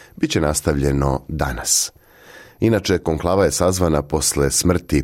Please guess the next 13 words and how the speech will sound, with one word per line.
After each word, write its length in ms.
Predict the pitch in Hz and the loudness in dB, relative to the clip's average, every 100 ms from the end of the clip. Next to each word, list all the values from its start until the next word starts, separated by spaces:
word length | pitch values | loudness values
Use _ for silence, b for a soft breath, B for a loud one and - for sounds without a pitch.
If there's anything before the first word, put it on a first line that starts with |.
| - | -2
pape 320 | 80 73 62 | -4 -2 -6
Franje, 500 | - 82 87 85 82 - | -4 -2 0 2 0 -2
koji 340 | 69 69 69 | -2 0 2
je 180 | 69 65 | 0 -2
preminuo 580 | - 78 82 85 82 76 | 0 0 2 2 2 0
dvadeset 540 | 71 80 78 78 71 | -2 -2 0 -2 -2
prvog 340 | 80 76 71 | 0 2 0
aprila 520 | 73 - 78 80 80 78 B B B | -2 0 2 2 2 -2 B B B
u 140 | 131 | 0
osamdeset 680 | 98 - 71 65 - - - | 0 0 -2 0 -2 -4 -6
devetoj 560 | 69 71 65 - 64 65 | -2 0 0 -2 0 0
godini 460 | 60 69 65 64 | -2 -2 0 -2
života. 640 | 62 64 69 69 - - | -2 -2 0 -2 -4 -12